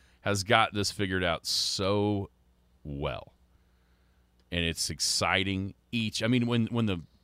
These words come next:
I couldn't wait to watch the afternoon games on Sunday, but it was hard to find the finishes of all those morning games with Pittsburgh and Cincinnati, Indianapolis and Houston,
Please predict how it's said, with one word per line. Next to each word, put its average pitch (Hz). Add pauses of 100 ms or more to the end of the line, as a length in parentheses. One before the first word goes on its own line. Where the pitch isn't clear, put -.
(140)
I -
couldn't 139
wait 117
to 113
watch 113
the 110
afternoon 110
games 92
on 87
Sunday, 117 (800)
but 151
it 151
was 143
hard 170
to 135
find 156
the 113
finishes 151
of 120 (120)
all 156
those 131
morning 170
games 69 (680)
with -
Pittsburgh 139
and 117
Cincinnati, 104
Indianapolis 120
and 92
Houston, 80